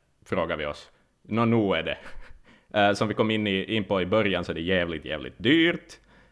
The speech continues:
Alltså en sextiotre cent per gram extra snus som du har, så, så kommer det att kosta dig. Men, eh, det där, okej, säg då att jag kör upp till Torneo en helg och ska hämta med mig snus. Jag tar med för mycket.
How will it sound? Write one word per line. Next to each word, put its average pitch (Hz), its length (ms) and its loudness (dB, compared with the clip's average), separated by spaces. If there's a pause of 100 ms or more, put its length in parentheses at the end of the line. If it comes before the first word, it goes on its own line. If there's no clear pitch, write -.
Alltså 92 320 -2 (320)
en 87 340 -10 (480)
sextiotre 117 720 0
cent 104 300 -4
per 87 280 -2
gram 107 560 2
extra 98 460 -6
snus 98 500 -8
som 85 160 -6
du 82 80 -4
har, 95 380 0
så, 87 340 -6
så 80 300 -8 (120)
kommer 82 200 -6
det 76 80 -8
att 76 60 -10
kosta - 280 -6
dig. 165 160 -2 (600)
Men, 123 560 4
eh, 117 280 4 (1000)
det 120 220 2
där, 107 600 6
okej, 117 260 2
säg 156 160 2
då 143 100 6
att 123 120 4
jag 104 300 4
kör 98 220 4
upp 90 120 -4
till 98 100 -8
Torneo 107 420 2
en 101 100 0
helg 98 420 2
och 87 60 -4
ska 92 100 -6
hämta 85 300 -4
med 76 200 -4
mig 69 160 -6
snus. 65 340 -10
Jag 92 100 -8
tar 107 120 4
med 87 180 2
för - 80 -10
mycket. - 340 -14